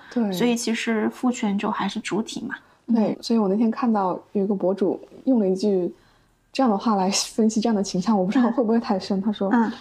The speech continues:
Speaker 1: 这些被观众喜欢的女主闪闪发光的特质成了父权制的投名状，成了与其他女性割席的工具，
Speaker 2: 嗯。
Speaker 1: 彰显出女主与其他莺莺燕燕的与众不同。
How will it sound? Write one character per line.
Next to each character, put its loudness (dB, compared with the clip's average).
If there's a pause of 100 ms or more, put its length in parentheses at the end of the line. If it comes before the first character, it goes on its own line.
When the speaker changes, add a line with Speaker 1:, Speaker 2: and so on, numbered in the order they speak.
(420)
Speaker 1:
这 0
些 0
被 0
观 2
众 2
喜 -2
欢 -2
的 0
女 0
主 -2
闪 -2
闪 -2
发 -4
光 -2
的 2
特 0
质 -2
成 -2
了 0
父 -2
权 -2
制 -4
的 0
投 -2
名 -2
状， -2 (500)
成 0
了 2
与 2
其 -6
他 -4
女 2
性 -2
割 2
席 -2
的 2
工 0
具， 0 (140)
Speaker 2:
嗯。 2
Speaker 1:
彰 2
显 -2
出 -2 (220)
女 2
主 2
与 0
其 -8
他 0
莺 2
莺 2
燕 2
燕 0
的 2
与 0
众 -2
不 -2
同。 -6